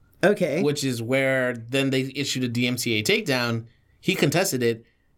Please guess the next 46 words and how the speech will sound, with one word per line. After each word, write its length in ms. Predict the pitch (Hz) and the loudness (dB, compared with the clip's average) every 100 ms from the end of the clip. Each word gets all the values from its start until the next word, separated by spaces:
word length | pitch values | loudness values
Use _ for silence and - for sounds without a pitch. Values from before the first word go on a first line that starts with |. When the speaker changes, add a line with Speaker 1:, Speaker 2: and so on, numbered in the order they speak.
| - | 0
Speaker 2:
And 200 | 131 127 | 0 2
so 100 | 139 | 0
then 180 | 139 143 | 2 2
their 140 | 143 | 0
only 260 | 139 147 131 | -2 -2 0
options 440 | 139 170 135 120 | -2 -2 -2 -2
were 160 | 120 117 | 0 0
either 260 | 117 117 | 0 -2
to 240 | 110 123 113 | -2 -2 -2
allow 380 | 110 147 208 127 | 2 2 2 2
it, 260 | 113 113 _ _ _ | -2 -6 _ _ _
which 180 | 127 123 | -4 -2
sets 240 | - 135 | 0 0
a 60 | 110 | 0
precedent, 540 | 151 190 120 101 95 _ _ _ - | -2 0 -2 -6 -8 _ _ _ 0
or 300 | 139 135 127 | 2 4 2
to, 160 | 120 110 - _ - | -2 -8 -14 _ -10
to 100 | 110 | -2
file 240 | 123 120 | 2 2
a 60 | 107 | 0
suit. 300 | 143 104 - _ _ - | -2 -4 -6 _ _ 0
Speaker 1:
Okay. 540 | 190 185 170 110 110 - | 2 2 0 -4 -8 -4
Speaker 2:
So 160 | 131 | -2
their 180 | 127 131 | 0 0
hands 240 | 147 143 127 | 2 0 -2
are 60 | |
tied. 460 | 104 151 113 92 - _ - | -2 -2 -2 -4 -12 _ -2
They're 200 | 127 143 | 2 2
only 220 | 151 143 | 2 0
doing, 500 | 131 131 127 120 104 - _ _ _ _ - | 0 0 0 -2 -6 -10 _ _ _ _ 2
they're 120 | 139 | 2
following 460 | - 156 156 135 113 | 4 2 2 -2 -4
the 80 | |
proper 320 | 110 139 120 113 | -4 -2 -2 -2
channels. 480 | 139 117 92 - - | -4 -4 -8 -14 -2
Why 220 | 123 151 | 2 2
he 120 | 170 | 2
Speaker 1:
Right, 160 | 208 185 | 2 2
Speaker 2:
decided 300 | 160 147 143 | 0 0 0
Speaker 1:
right. 100 | 160 | 0
Speaker 2:
to 60 | 127 | -2
fight 180 | 139 | -4
this, 380 | 139 110 98 - _ _ _ _ | -4 -4 -4 -8 _ _ _ _
I 160 | 127 131 | 2 2
don't 360 | 123 120 120 110 | 2 -2 0 -2
know. 320 | 110 92 | -4 -4